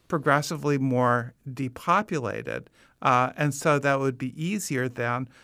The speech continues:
uh, for foreign, uh, firms, uh, to, um, to engage in, you know, large-scale extractive projects that, that,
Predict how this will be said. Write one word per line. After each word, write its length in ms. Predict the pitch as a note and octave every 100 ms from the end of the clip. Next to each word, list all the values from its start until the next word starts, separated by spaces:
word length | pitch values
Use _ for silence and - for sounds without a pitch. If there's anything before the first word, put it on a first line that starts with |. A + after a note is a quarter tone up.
| _
uh, 260 | - C3 B2+
for 400 | - - C#3+ C3+
foreign, 800 | A#2+ - - C#3+ C#3+ C#3+ C#3 C3 -
uh, 220 | C#3+ C3
firms, 760 | B2+ - E3+ F3+ C#3 C#3 C#3+ - - - _
uh, 260 | C#3 C3 B2+ -
to, 580 | - E3 D3 C#3+ C#3 -
um, 360 | C#3+ C3+ A2 A2
to 440 | - D#3+ C#3 C3+ -
engage 640 | D3+ B2+ B2 C#3+ C#3+ - - - _ -
in, 460 | C#3+ C#3 C3+ C3+ -
you 120 | D#3+
know, 100 | C#3
large-scale 760 | B2 C3+ C3+ - C#3 C3 C3 -
extractive 760 | - - A#2 B2+ B2 C#3+ A#2+
projects 720 | - B2 B2 B2 C3 B2 -
that, 340 | - C2 - - - - -
that, 280 | C#3 -